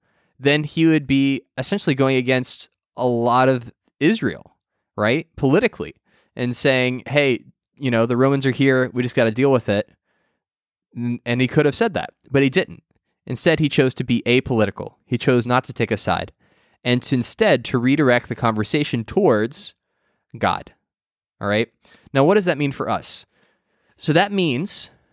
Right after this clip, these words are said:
that even though we each have,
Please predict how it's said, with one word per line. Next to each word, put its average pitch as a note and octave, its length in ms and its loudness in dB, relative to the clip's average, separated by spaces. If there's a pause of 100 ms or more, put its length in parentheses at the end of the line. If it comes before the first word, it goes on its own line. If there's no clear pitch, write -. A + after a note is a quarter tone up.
(220)
that - 160 -8
even F#3 320 2
though C3 400 2 (420)
we B2 160 -2
each C#3 340 -6
have, C#3 480 -2